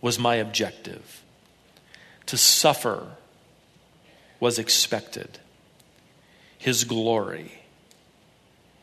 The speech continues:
is my reward." These are they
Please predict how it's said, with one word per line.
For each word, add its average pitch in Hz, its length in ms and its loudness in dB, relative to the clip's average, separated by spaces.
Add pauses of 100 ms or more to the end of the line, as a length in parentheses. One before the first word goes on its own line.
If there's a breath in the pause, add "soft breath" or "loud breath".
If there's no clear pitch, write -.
is 104 160 -8
my 98 180 -6
reward." 92 720 -10 (1400)
These 208 920 6
are 160 160 6
they 190 540 8